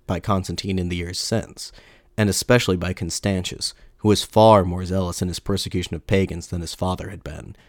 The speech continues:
Policies instituted by the two previous emperors included a total halt on the building of all new pagan places of worship, the prohibition of pagan sacrifices,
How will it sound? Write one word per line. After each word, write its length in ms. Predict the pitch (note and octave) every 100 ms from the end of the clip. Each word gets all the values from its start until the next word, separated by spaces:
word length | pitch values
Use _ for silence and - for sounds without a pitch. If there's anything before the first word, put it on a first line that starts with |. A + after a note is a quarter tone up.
| _ _ -
Policies 480 | A#2+ A#2 A#2+ A2+
instituted 560 | - A#2 A2 A2 G#2 G#2
by 140 | G2
the 100 | F#2+
two 200 | F#2+ A2
previous 380 | G2 G2+ F#2+ G2 -
emperors 400 | G2+ G2+ G#2 G#2+
included 520 | F#2+ - G#2+ G#2+ G#2
a 80 | A2+
total 380 | - A#2+ A#2
halt 440 | A2 - G2+ - -
on 320 | G#2 G2 F#2+ F2+
the 80 |
building 320 | F2 G2 G2 F#2
of 120 | E2 -
all 260 | G#2+ G2+
new 140 | F#2 F2
pagan 340 | F#2 F#2 F2
places 320 | F#2 F#2+ -
of 140 | - G2
worship, 380 | G#2 G#2 G2 - - _ _ _ A#2
the 120 | A#2
prohibition 640 | - A#2+ A#2 G2+ A2+ -
of 80 | F2
pagan 300 | F2+ F#2 E2+
sacrifices, 800 | - G2+ - - G2 - G2 G2